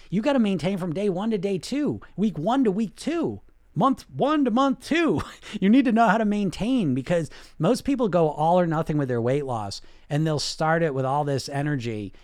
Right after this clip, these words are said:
and then life comes at 'em, the energy fades, and then they have no ability to keep on with it,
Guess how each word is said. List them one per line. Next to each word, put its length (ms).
and 180
then 380
life 220
comes 260
at 220
'em, 140
the 80
energy 280
fades, 540
and 80
then 80
they 80
have 140
no 240
ability 320
to 160
keep 260
on 200
with 120
it, 160